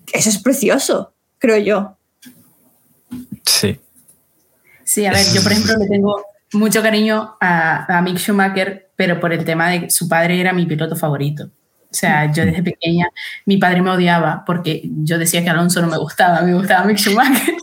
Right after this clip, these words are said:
Speaker 3: <laughs> Y, o sea, le tengo mucho cariño, no, no tuvo una buena temporada el año pasado, o sea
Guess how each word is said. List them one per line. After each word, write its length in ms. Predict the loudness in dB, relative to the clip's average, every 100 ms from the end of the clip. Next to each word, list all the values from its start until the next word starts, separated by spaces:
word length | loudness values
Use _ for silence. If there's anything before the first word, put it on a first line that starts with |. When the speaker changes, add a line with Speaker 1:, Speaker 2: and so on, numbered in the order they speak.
| -12 -2
Speaker 3:
<laughs> 580 | 0 2 2 -2 -4 -6 -8 -8 -2 0 0 0 0 0 -2 -2
Y, 760 | 2 4 4 4 2 0 -2 -10 -6
o 40 | 0
sea, 220 | 2 4
le 120 | 2
tengo 200 | 2 2
mucho 200 | 2 2
cariño, 460 | 2 2 2 0 0
no, 580 | 0 2 2 0 -2 -10 _ -6
no 200 | -2 0
tuvo 180 | 0 2
una 140 | 2
buena 240 | 0 0 -2
temporada 480 | -2 -2 0 0 -2
el 40 |
año 200 | -4 -6
pasado, 580 | -4 0 0 0 -2 -8 -20 _
o 40 | -14
sea 180 | -12